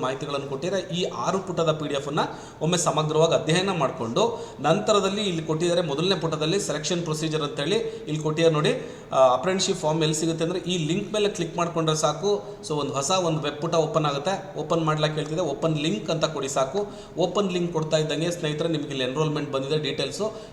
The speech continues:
ಇಷ್ಟರೊಳಗಡೆ ಯಾವುದಾದ್ರೂ ಒಂದು ಡಾಕ್ಯುಮೆಂಟ್ ನಿಮ್ಮ ಹತ್ರ ಇದ್ರೆ ಸಾಕು. ಈಗ to enroll yes ಅಂತ ಕೊಡಿ ಸಾಕು, ನಿಮ್ಮ ಅಪ್ಲಿಕೇಶನ್ ಓಪನ್ ಆಗುತ್ತೆ. ಈ ಅಪ್ಲಿಕೇಶನಲ್ಲಿ ಎಲ್ಲ ಸೆಲೆಕ್ಷನ್ ಮಾಡ್ಕೊಳ್ಳಿ, ನಿಮ್ಗೆ ಏನು ಬೇಕು ಅನ್ನೋದನ್ನ ಮಾಹಿತಿಗಳನ್ನೆಲ್ಲ ಸಂಪೂರ್ಣವಾಗಿ ಫಿಲ್ ಅಪ್ ಮಾಡ್ಕೊಳ್ಳಿ ಸ್ನೇಹಿತರೆ. ಫಿಲ್ ಅಪ್ ಮಾಡ್ಕೊಂಡಿದ್ದ ನಂತರವೇ ನಿಮಗೆ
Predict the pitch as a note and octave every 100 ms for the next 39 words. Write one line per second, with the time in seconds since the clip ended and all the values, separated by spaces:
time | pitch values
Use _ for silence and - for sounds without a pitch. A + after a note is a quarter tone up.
0 | - G#3+ - - A#3+ A#3 A3+ F#3 C#3 F#3
1 | G#3+ G3+ F3 D3+ F3+ F#3+ G3 F#3 F3 E3
2 | D#3 D#3 D3 D3+ D#3 C#3+ C3+ G#3 A3+ -
3 | - F3 G3+ F3+ - D#3 C3 F3 G3 D#3
4 | D3 D3+ G3 F#3 E3 D#3+ D3 C#3+ - D#3+
5 | C3+ - D#3 D#3 D3+ D3 C3+ C3+ C3+ C3
6 | - A3 - - - D3+ C#3 F3+ F3 E3+
7 | E3+ D#3+ E3 A#3+ - - C3 D#3 E3+ D3+
8 | D#3+ - F#3+ F3 D#3 D#3 D#3+ D3 B2 C#3
9 | E3 D#3 D#3 D3+ C#3+ C#3+ D#3 C3 C#3+ D#3
10 | D3+ C#3+ D3+ D3+ B2+ D#3+ D#3 D3 C#3+ A3
11 | - - - - D#3+ F#3 F#3 E3+ E3 D#3
12 | D#3 C#3+ F3 F3 D#3+ E3+ E3 D#3 D#3+ D3+
13 | C#3 B2+ D#3+ F#3+ F3+ F3 E3 D#3